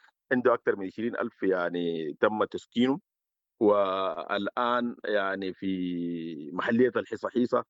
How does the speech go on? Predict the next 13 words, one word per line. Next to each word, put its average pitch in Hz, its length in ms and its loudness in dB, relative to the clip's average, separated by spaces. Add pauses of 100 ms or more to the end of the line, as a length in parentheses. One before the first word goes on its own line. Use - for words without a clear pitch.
(220)
في 101 140 2
مدينة 101 400 4
الكودة 117 400 4
برضو 120 340 -2 (360)
تم 117 220 2
تسكين 113 380 0
ما 107 100 4
يقارب 110 340 2
الكم 113 280 -2
وثلاثين 98 460 -2
ألف، 123 180 0 (220)
في 110 100 0
مدينة 107 420 2